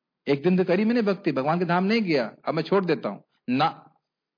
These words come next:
धैर्य के संग, निश्चय के संग, और उसके बाद तत्त कर्म प्रवर्तनात्, गीता पढ़ना है, भागवत पढ़ना है,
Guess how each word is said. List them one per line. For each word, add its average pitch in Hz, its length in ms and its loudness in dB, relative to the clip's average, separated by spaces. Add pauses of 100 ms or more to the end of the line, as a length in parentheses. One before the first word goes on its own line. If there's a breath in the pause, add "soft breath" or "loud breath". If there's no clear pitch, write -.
(380)
धैर्य 190 420 0
के 151 100 -6
संग, 113 280 -6
निश्चय 165 440 -2
के 185 120 -4
संग, 113 320 -8 (360 soft breath)
और 143 120 -2
उसके 156 220 -4
बाद 185 420 -2
तत्त 233 500 0
कर्म 226 220 0
प्रवर्तनात्, 180 640 -2
गीता 180 260 0
पढ़ना 135 400 -2
है, 165 180 -4
भागवत 160 460 -4
पढ़ना 123 300 0
है, 175 420 -4